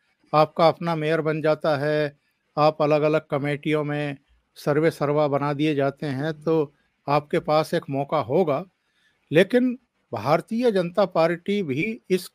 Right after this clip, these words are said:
खेल में अब उस्ताद है, ये तो हमें मान करके चलना पड़ेगा। अलग-अलग नगर निगमों में भले ही ना हुआ हो, लेकिन राज्यों में तो कई ऐसे उलटफेर किए हैं भारतीय जनता पार्टी ने।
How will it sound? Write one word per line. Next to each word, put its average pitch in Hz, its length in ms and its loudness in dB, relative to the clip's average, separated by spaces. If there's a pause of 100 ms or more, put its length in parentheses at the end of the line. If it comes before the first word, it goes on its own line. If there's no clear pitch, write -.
(100)
खेल 156 300 2
में 180 140 -4
अब 185 140 -2
उस्ताद 175 500 -2
है, 190 120 -6 (840)
ये 135 120 0
तो 180 100 -2
हमें 151 220 -2
मान 151 220 -2
करके 180 340 -6
चलना 160 300 -6
पड़ेगा। 139 400 -8 (600)
अलग-अलग 160 680 2 (500)
नगर 147 320 4
निगमों 165 380 0
में 175 180 -4
भले 139 220 0
ही 175 160 0
ना 185 140 -2
हुआ 151 300 2
हो, 151 160 0
लेकिन 165 340 -4
राज्यों 139 340 -4
में 165 120 -6
तो 147 340 -4 (480)
कई 214 320 2 (100)
ऐसे 156 300 -2
उलटफेर 165 720 -2 (440)
किए 196 240 2
हैं 185 200 0
भारतीय 151 380 -2
जनता 160 280 -4
पार्टी 147 420 -6
ने। 135 140 -10